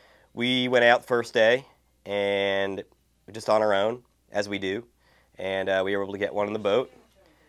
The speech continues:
Uh, t-, yeah, we, on conventional gear. And, um, the next day, we went with an awesome guide, uh, from Blue Ridge Muskie Guides, um, and we, we did a big eleven mile stretch,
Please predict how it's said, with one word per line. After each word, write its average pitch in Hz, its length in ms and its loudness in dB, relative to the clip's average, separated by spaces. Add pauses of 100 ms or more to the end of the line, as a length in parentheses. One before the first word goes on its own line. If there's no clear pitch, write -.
(180)
Uh, 95 320 2
t-, - 140 -18 (360)
yeah, 98 320 -2
we, 104 180 -6
on 98 240 0
conventional 113 500 0
gear. 95 360 -8 (640)
And, 98 380 -2
um, 95 220 0
the 104 60 -4
next 165 220 2
day, 117 400 4 (440)
we 113 120 -4
went 120 200 0
with 110 180 -2
an 98 220 -6
awesome 107 440 -2
guide, 95 480 0 (400)
uh, 90 380 -6 (240)
from 95 280 -6 (140)
Blue 113 220 -6
Ridge 117 200 -2
Muskie 98 380 -6
Guides, 95 560 -6 (520)
um, 92 340 -2
and 95 100 -6
we, 104 80 -4
we 104 120 -4
did 101 260 -4
a 82 140 -8
big 120 380 -2
eleven 104 420 0
mile 98 360 0
stretch, 95 720 -4